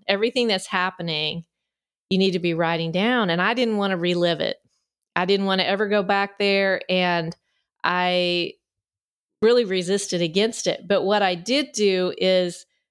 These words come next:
people were interested in the medical story,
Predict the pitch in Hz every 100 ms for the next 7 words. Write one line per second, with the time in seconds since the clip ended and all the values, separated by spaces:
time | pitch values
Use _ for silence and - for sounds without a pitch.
0 | _ - 285 277 220 208 208 214 240 -
1 | 226 214 190 180 175 175 196 214 214 -
2 | 233 240 254 254 254